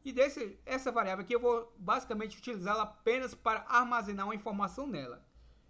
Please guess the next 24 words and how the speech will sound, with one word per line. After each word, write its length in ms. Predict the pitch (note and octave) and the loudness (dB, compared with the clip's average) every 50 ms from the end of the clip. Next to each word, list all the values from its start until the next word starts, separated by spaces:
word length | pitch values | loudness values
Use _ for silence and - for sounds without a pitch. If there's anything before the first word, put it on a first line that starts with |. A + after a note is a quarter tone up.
| - - | -14 -10
Vou 100 | C#4 C#4+ | -8 -6
chamar 300 | - D#4+ C4 G#3+ G3 F#3 | -6 -4 0 4 4 4
ela 120 | F3+ E3 | 4 2
de 140 | F3 B3+ - | 0 -4 -8
pet, 560 | - - - G#3 G#3 B3 B3 - - - - - | -6 -2 0 2 2 0 0 -4 -10 -16 -16 -12
não 240 | F#3+ F#3 A3+ D4+ D4+ | -4 -2 -2 2 4
vá 120 | C#4+ C4+ | 4 4
confundir 420 | - - B3+ - - A#3+ F3+ F3+ | 4 -2 -8 -6 -6 -6 -4 -4
esse 160 | F#3+ F#3+ - C#4 | -6 -6 -8 -10
pet 560 | - - - G3 B3 C4+ B3+ B3+ - - - - - - - - - - | -8 -6 -4 -2 0 0 -2 -4 -8 -14 -18 -20 -20 -20 -20 -20 -18 -10
com 160 | A#3+ B3+ C4+ | -6 -2 -2
a 220 | C4+ C4+ - - | -2 -2 -4 -10
propriedade 800 | - - B3+ C4+ C4+ C4+ C4 G#3 F3 D#3+ F#3 G#3+ A3+ A3 F#3 D#3 C#3 - - | -4 0 0 0 2 0 0 -2 0 0 0 0 0 0 -4 -8 -14 -16 -14
lá 200 | F3+ F#3 G3+ A3 | -6 -4 -4 -2
do 120 | G#3+ A#3+ | -2 -4
meu 160 | A3+ G#3+ A3 G#3+ | -4 -4 -4 -4
próprio 500 | G#3+ - - G3 G#3 A#3+ A#3+ - F#3+ F3 - - - | -6 -8 -6 -2 -2 -2 -2 -4 -10 -18 -20 -14 -4
pet, 320 | - F3+ F#3+ - - - - | -2 0 0 0 -2 -6 -4
que 120 | - A#3 | 0 0
é 20 | |
o 60 | A#3 A3 | 0 0
caminho 360 | - A#3+ A#3+ B3 G3+ G3 G#3 | 0 -2 -4 -2 -4 -6 -2
do 120 | G3+ A3 | 2 2
arquivo. 420 | B3 B3 - - D#3+ C#3+ C3+ - | 2 2 2 -4 -12 -12 -12 -14